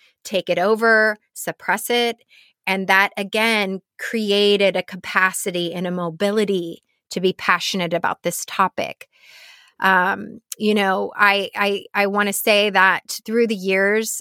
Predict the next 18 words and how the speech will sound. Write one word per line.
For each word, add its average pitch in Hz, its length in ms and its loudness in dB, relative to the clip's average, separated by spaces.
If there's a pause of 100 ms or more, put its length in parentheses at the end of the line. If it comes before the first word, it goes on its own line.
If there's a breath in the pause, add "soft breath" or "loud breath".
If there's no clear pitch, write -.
I, 185 440 -2
I 190 160 0
have 185 400 2
found 190 580 0 (140)
great 196 420 -2
joy 196 560 0 (600 soft breath)
in 196 340 2
seeing 202 580 0
in 196 160 -2
my 190 140 2
sisters 202 720 -2
what 196 180 2 (100)
God 170 320 2
sees 226 580 -2
and 196 160 0
then 185 220 0
mirroring 190 440 0
back 175 280 2